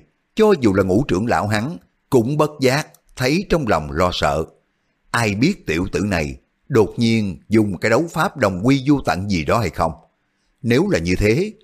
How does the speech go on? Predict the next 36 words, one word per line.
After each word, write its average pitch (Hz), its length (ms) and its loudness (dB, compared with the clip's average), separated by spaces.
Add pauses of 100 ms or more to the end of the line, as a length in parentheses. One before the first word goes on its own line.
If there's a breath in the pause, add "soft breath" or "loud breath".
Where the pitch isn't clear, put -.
lão 104 260 -2
coi 123 240 0
như 95 280 2
không 80 300 -4
đáng 87 220 -4
giá. 92 260 -2 (1000)
Mọi 110 220 2
người 101 600 4
ở 101 200 2
phía 175 180 -2
trên 117 320 0
lâu 110 260 0
đài 82 180 -2
chủ, 95 380 0 (280 soft breath)
ngay 180 320 0
từ 92 140 0
đầu 85 420 -2 (140)
đang 101 280 -4
lo 95 160 4
lắng 95 300 -4
cho 113 80 -4
Trác 107 220 -2
Phàm, 76 260 -4 (540)
nhưng 180 260 0
mà 90 80 0
hiện 98 200 -2
tại 85 340 -2 (260)
dĩ 98 240 2
nhiên 117 420 0 (100)
đều 110 240 4
bị 101 200 4
kinh 131 280 -2
ngạc 85 280 -4
đến 113 220 2
ngây 113 160 0
người. 80 300 -2